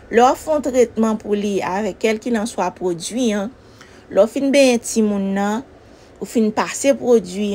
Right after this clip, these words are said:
an, pa kouri mete daypè sou li. Pa kouri mete daypè. Kite bò, e, de ti moun nan, kote l gen rechofman ou kite l pran lè,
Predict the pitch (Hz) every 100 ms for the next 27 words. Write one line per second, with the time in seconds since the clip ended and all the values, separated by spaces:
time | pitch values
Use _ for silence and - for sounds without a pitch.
0 | 202 208 247 - - - - - 262 320
1 | - 277 262 240 247 240 220 214 220 214
2 | 196 196 214 214 - 202 175 - - _
3 | - _ - 208 226 262 240 233 226 202
4 | 196 180 175 170 - - - - - _
5 | - 247 - 294 320 - - 190 165 208
6 | 220 233 - _ _ _ _ - 202 196
7 | 202 202 196 - 214 202 196 202 214 254
8 | - - - - 226 233 233 214 214 202
9 | 220 226 214 214 208 208 226 220 214 208
10 | 196 208 202 196 220 208